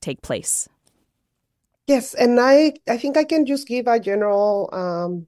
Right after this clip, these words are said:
Speaker 2: overview of what happened because I am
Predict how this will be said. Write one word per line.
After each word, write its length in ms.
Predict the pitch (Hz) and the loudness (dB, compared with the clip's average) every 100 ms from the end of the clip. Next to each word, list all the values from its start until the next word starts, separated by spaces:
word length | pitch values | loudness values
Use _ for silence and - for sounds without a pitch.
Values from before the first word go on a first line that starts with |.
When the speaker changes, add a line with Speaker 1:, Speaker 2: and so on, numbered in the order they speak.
| - | -8
Speaker 2:
overview 480 | 214 226 214 202 185 | 0 0 0 0 0
of 100 | 180 | -2
what 220 | 175 175 | -6 -6
happened 580 | - 165 - 302 339 330 | -6 -8 -2 2 2 0
because 440 | 233 233 214 - - | -2 -2 -2 -4 -2
I 160 | 190 | 0
am 640 | 185 185 180 180 180 185 | 2 2 2 0 -2 -4